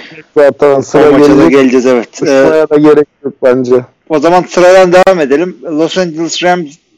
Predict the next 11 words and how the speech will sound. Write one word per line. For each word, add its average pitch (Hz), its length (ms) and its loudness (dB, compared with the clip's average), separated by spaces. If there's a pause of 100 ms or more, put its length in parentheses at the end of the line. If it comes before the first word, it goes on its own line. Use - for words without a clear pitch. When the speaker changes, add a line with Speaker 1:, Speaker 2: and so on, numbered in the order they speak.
(120)
Speaker 2:
ya, 50 100 -18 (800)
tökezliyor 170 540 0
devamlı 127 340 -2
kaç 131 180 -6
haftadır. 143 480 -4 (420)
Ama 170 500 -2
deplasmanda 160 840 -2
division 147 320 -2
rakibi 135 260 -6
Ari-, 139 380 -2
Arizona 147 480 -2